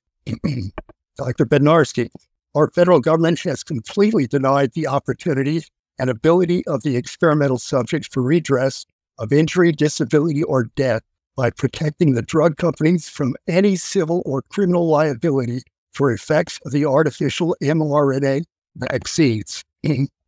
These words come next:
No significant effort has been made by the C D C, F D A, or N I H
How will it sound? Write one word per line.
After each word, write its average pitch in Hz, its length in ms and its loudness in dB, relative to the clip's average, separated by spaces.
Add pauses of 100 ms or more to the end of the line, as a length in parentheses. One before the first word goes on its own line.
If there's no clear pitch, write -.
(200)
No 139 80 4
significant 147 640 0
effort 165 360 -2
has 156 140 -2
been 120 240 -4
made 156 320 2
by 147 140 -6
the 123 120 -6
C 165 200 -2
D 131 100 -2
C, 196 500 0 (100)
F 127 180 -8
D 143 220 0
A, 185 260 4 (360)
or 147 180 0
N 156 180 0
I 180 120 2
H 151 420 0